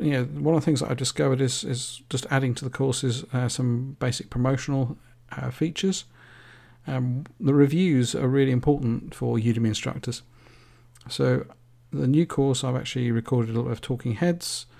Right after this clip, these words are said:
uh, of me requesting, you know, that, that people consider giving me a review, and that's placed at different points throughout the course. There's two of those.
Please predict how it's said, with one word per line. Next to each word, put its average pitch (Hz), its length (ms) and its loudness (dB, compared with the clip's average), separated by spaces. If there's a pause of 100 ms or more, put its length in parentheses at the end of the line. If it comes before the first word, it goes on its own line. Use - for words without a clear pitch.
(540)
uh, 131 240 -4
of 120 140 -2
me 123 160 4
requesting, 135 1120 -2
you 123 160 -4
know, 120 80 -4
that, - 440 -8
that - 140 -8
people 123 380 -2
consider 120 340 -4
giving 113 260 0
me 117 160 2
a 117 80 -2
review, 110 520 2
and 131 120 -2
that's - 260 -8
placed - 440 -4
at - 60 -6
different 131 220 -6
points - 380 -2
throughout 120 340 -2
the - 60 -18
course. 131 260 -2
There's 123 120 -4
two 123 200 -4
of 113 60 -2
those. 131 340 -2